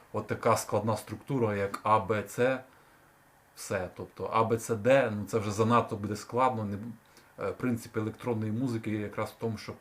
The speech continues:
е, має бути якась повторюваність. Тобто, ну, даже навіть, хоча навіть в любій музиці повторюваність грає ключову роль. І нам,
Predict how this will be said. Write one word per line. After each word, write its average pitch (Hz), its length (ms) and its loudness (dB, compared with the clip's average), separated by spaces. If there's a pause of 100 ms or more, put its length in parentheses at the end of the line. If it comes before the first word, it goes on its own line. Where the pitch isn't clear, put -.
(120)
е, 113 40 -8 (760)
має 107 260 -2
бути 110 260 -4
якась 104 240 -4
повторюваність. 95 760 -2
Тобто, 92 420 -10
ну, 101 200 -8
даже 107 280 4
навіть, 113 380 2 (480)
хоча 117 260 0
навіть 123 260 4
в 110 80 2
любій 131 260 2
музиці 92 360 -4
повторюваність 101 680 -4
грає 101 320 -2
ключову 107 440 -4
роль. 98 180 -2 (100)
І 104 60 -4
нам, 117 240 0